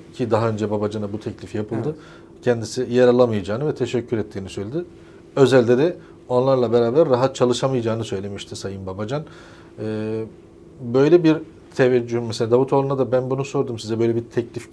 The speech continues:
Speaker 1: daha doğrusu kurmaylarına sordum. "Size böyle bir teklif geldi mi Erdoğan'dan, beraber tekrar çalışalım, e, beraber hareket edelim?" diye.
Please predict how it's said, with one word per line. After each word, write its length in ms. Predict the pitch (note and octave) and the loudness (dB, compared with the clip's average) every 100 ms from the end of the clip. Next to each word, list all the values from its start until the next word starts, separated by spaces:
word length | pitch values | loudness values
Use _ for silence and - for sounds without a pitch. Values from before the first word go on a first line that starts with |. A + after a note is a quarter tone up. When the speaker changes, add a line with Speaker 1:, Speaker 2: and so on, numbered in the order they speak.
| - - | -20 -8
Speaker 1:
daha 140 | A2 A2+ | -2 0
doğrusu 220 | G#2+ - | -2 -6
kurmaylarına 500 | - A2+ A#2 A#2 A#2+ | -8 -2 -2 0 -2
sordum. 280 | A2+ G2 F2 - - - - | -4 -10 -12 -20 -20 -20 -16
"Size 240 | A2 A#2 | -4 2
böyle 180 | A#2 A2+ | 2 2
bir 80 | A2+ | -2
teklif 380 | A#2 A2 A#2 - | -4 -6 -8 -4
geldi 240 | A#2 C3+ | -2 -2
mi 60 | A2+ | -4
Erdoğan'dan, 520 | G#2 G2 G2 G2+ G2 | -4 -4 -8 -8 -4
beraber 380 | G#2+ G#2+ G2+ G#2 | 0 2 2 -2
tekrar 340 | G#2+ - G2 | -4 -6 -8
çalışalım, 440 | - G2 - G2 F#2+ - - - - - | -8 -12 -10 -12 -12 -18 -20 -20 -20 -16
e, 400 | G#2 F#2+ G2 G2 | -10 -8 -6 -6
beraber 280 | G#2 G#2+ G#2 | -2 0 0
hareket 320 | G2+ F#2+ F#2+ | -2 -4 -8
edelim?" 280 | F#2 F#2+ G2 | -10 -10 -10
diye. 140 | A#2+ | -8